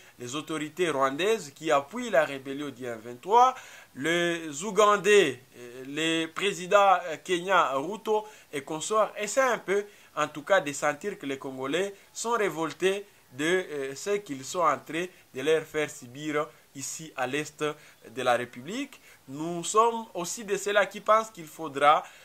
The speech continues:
que l'on crée, euh, un tribunal pénal international pour les Congos qui pourra effectivement statuer sur toutes les questions. Et, et c'est un peu effectivement,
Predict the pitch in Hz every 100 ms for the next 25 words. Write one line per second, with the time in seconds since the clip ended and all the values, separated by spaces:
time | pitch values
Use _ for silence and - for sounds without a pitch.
0 | - - 143 143 151 156 156 190 214 196
1 | 160 147 - 196 202 175 175 180 214 202
2 | 175 175 190 170 160 170 160 156 156 160
3 | 165 147 123 185 180 170 160 160 156 165
4 | 202 208 - - 196 185 202 185 202 214
5 | 196 196 175 - 156 156 175 196 - -
6 | - 175 165 165 196 196 160 147 220 220
7 | 180 165 160 139 - 175 214 - - _
8 | - 156 156 151 151 120 160 - 196 214
9 | 214 196 202 180 - 147 - 147 160 180